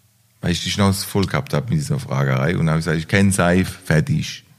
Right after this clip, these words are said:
Ja, bis die Leute dann auch manche, das ist ja ungefähr so wie bei dem hier Donald Trumpeltier, ne? Äh, der dann irgendwie Desinfektion gesagt hat, äh, Spritze, und dann machen's wirklich einige. Und so war's dann auch bei mir, da haben an-,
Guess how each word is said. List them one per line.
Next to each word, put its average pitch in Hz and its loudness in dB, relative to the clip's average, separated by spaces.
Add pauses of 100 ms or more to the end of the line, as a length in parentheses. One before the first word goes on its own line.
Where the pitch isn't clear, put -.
(180)
Ja, 85 0
bis 101 0
die 107 0
Leute 95 2
dann 87 0
auch - 0
manche, 98 2 (220)
das 85 -4
ist 87 -2
ja 95 0
ungefähr 95 0
so 95 0
wie 104 2
bei 80 2
dem 82 0
hier 90 0
Donald 90 2 (640)
Trumpeltier, 107 0 (560)
ne? 104 0 (400)
Äh, 85 -2
der 92 2
dann 85 2
irgendwie 95 4
Desinfektion 92 0
gesagt 101 -2
hat, 107 -2
äh, 90 0
Spritze, - -4
und 95 2
dann 87 4
machen's 92 0
wirklich - -2
einige. 76 2
Und 82 2
so 90 0
war's 87 0
dann 98 0
auch 98 -4
bei 78 -2
mir, 92 2
da 85 2
haben 85 -6
an-, 90 0